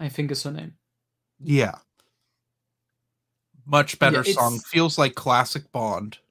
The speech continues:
Speaker 1: Exactly. I think it's, like, the last one that has the classic feeling, right?
Speaker 2: Yeah. Well, I think The World Is Not Enough by Garbage has a little bit of it.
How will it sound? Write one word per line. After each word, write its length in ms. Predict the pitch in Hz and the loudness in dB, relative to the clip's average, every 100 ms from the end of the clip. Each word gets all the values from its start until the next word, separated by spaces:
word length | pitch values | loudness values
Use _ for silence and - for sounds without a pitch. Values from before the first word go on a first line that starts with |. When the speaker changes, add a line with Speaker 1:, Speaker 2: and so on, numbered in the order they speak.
| _ _ _ _ _ | _ _ _ _ _
Speaker 1:
Exactly. 560 | 196 190 220 220 151 131 _ - | -10 0 0 0 -6 -6 _ -8
I 60 | |
think 200 | 151 190 | -4 -2
it's, 140 | 233 - | -2 -4
like, 140 | 185 | -4
the 80 | 147 | -2
last 380 | 135 180 214 - | 0 -2 -2 -4
one 200 | 143 139 | -2 -2
that 100 | 135 | -6
has 180 | 143 - | -8 -8
the 80 | |
classic 440 | 156 147 180 - 156 | -8 -4 -4 -4 -10
feeling, 400 | - 139 139 139 | -8 -8 -8 -8
right? 320 | 135 147 202 _ _ _ _ _ _ _ _ | -8 -10 -12 _ _ _ _ _ _ _ _
Speaker 2:
Yeah. 440 | 147 147 117 113 - | 4 6 6 2 2
Well, 380 | 185 214 202 160 _ _ _ _ _ _ _ - | 6 6 6 0 _ _ _ _ _ _ _ 0
I 100 | 311 | 0
think 240 | 381 370 | 0 0
The 80 | 233 | 2
World 380 | 165 190 208 175 | 4 6 6 2
Is 160 | 151 | 0
Not 240 | 151 139 143 | 2 4 2
Enough 360 | 123 123 135 | -2 -2 -2
by 140 | - 117 | -6 -6
Garbage 600 | 113 110 123 143 139 123 | -4 -2 -2 -2 -4 -4
has 200 | 127 113 | -6 -6
a 80 | |
little 460 | 104 107 123 139 117 | -8 -8 -2 -2 -2
bit 240 | 113 101 | -8 -10
of 180 | 90 95 | -12 -8
it. 220 | 92 - | -8 -8